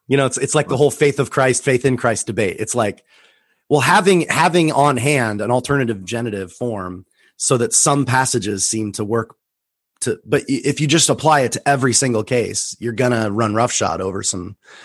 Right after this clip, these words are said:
some sticky text. And I, and I don't think this one can be so easily dispatched the way that some of the material from the Gospels seems to be much more Palestine-centric in its concern. I, I think this seems to be a text because of, precisely because of the way he applies it,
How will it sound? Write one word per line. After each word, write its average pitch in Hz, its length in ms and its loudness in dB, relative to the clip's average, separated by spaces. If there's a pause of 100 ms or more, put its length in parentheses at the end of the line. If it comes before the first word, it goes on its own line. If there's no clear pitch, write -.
(400)
some 113 280 2
sticky 101 480 0
text. 117 480 0
And 104 100 2
I, - 100 -4
and 120 140 2
I 139 220 2
don't 147 220 2
think 113 260 -2
this 120 300 2
one 107 280 2
can 104 160 0
be 107 120 0
so 101 260 2
easily 95 600 -4 (440)
dispatched - 800 0 (300)
the 101 60 0
way 104 140 4
that 92 160 -2
some 104 200 2
of 101 40 0
the 90 60 0
material 104 380 4
from 98 140 -4
the 90 100 -6
Gospels 104 520 0
seems 90 280 -2
to - 60 -12
be 95 120 -2
much 110 240 2
more 95 400 0 (280)
Palestine-centric 101 1160 0
in 101 140 -4
its - 560 -4 (200)
concern. 92 600 0
I, 90 200 -4
I 95 60 -4
think 95 280 -4 (840)
this 170 160 4
seems 127 280 2
to 120 80 -4
be 107 120 0
a 98 60 0
text - 480 -2
because 170 340 0
of, 151 200 -2
precisely 175 480 2
because 135 220 0
of 117 40 2
the 113 40 2
way 113 180 2
he 95 60 0
applies 123 400 0
it, 85 220 -8